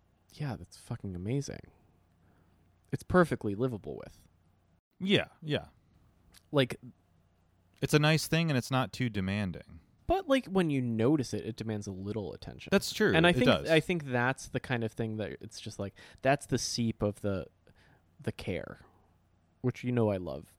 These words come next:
Speaker 1: so deeply in, in objects. Like, "Oh, there was some care put into this." Like, that make,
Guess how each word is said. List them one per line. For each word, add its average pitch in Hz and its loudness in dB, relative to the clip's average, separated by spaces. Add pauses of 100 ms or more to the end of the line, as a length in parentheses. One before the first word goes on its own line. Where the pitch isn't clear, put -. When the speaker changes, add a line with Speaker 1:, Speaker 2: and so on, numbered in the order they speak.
(140)
Speaker 1:
so 104 -2
deeply 82 -10 (880)
in, 117 0
in 117 -4
objects. - -10
Like, 98 -6 (240)
"Oh, 202 0
there 165 4
was 135 0
some 127 -4
care 98 -6
put - -10
into 69 -14
this." - -20 (640)
Like, 127 -6
that 127 2
make, 131 -2